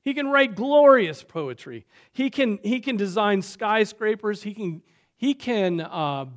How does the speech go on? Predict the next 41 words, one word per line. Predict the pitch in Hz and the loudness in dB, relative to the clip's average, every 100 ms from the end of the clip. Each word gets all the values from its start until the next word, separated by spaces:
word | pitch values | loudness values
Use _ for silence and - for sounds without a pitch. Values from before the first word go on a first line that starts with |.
| 127 _ _ _ _ _ _ _ _ | -20 _ _ _ _ _ _ _ _
he | 269 | -10
can | 277 226 | -6 -6
be | 196 | -6
such | - 262 262 | -8 -12 -12
a | 247 | -12
good | 202 190 | -4 -4
fundraiser | 156 - 214 208 170 160 147 147 | -4 -8 -6 -4 -4 -6 -8 -8
that | 147 147 | -8 -10
he | - 202 | -14 -14
can | - 170 151 147 | -10 -8 -6 -4
run | 170 175 175 | -4 -4 -8
for | - 180 151 143 | -10 -10 -8 -8
president | - 156 151 151 143 | -8 -10 -8 -10 -10
of | 139 | -12
the | 123 | -14
United | 131 127 123 117 113 | -14 -12 -12 -14 -16
States. | - - 131 110 - - - _ _ _ _ _ _ _ _ _ _ _ _ - | -16 -10 -10 -10 -20 -20 -20 _ _ _ _ _ _ _ _ _ _ _ _ -8
Right? | 156 165 | -6 -6
He | 160 226 | -6 -8
can | 214 185 | -4 -2
build | 160 185 160 | 0 0 0
a | 139 | -2
house | 170 214 220 - | 0 0 -2 -6
with | 156 | -10
his | 151 | -6
own | 165 165 | -4 -6
two | 165 151 | -4 -6
hands. | 151 226 226 220 214 | -4 -2 -2 -4 -8
He | 170 | -12
can | 151 | -8
get | 147 | -8
a | 135 | -10
P | - 175 | -8 -4
H | 160 147 - | -4 -6 -10
D | 175 | -10
from | 170 170 147 120 _ _ _ - | -10 -12 -14 -16 _ _ _ -6
M | 190 185 | -2 0
I | 180 170 | 2 0
T | 165 - 208 220 220 | -2 -8 -6 -4 -4
in | 156 131 113 _ - | -6 -8 -14 _ -8
neurobiology. | 160 180 185 185 175 175 165 165 175 208 196 240 | 0 2 4 4 4 2 2 2 0 -2 -4 -10